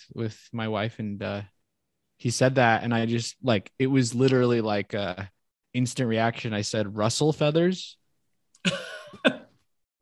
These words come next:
Speaker 1: Um, like,
Speaker 2: Interesting choice of words.
Speaker 1: I couldn't even stop myself. I just, like, said it and my wife was like,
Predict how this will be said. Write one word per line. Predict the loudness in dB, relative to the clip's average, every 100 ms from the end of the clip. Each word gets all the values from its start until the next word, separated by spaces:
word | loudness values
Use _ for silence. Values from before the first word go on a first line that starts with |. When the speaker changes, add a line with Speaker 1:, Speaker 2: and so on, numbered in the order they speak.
| -12 _ -2
Speaker 1:
Um, | 2 4 4 0 -4 -10 _ 2
like, | 4 4
Speaker 2:
Interesting | 2 -4 -6
choice | -6 -8 -8 -8 -8
of | -10
words. | -12 -6
Speaker 1:
I | 0 2
couldn't | 4 4 4
even | -2 -2
stop | -6 -2 -2 -2
myself. | -6 -6 -4
I | -4
just, | -2 -2
like, | -2 -2
said | 0 2 6
it | 6
and | 4
my | 2
wife | 0
was | 0 -2
like, | -4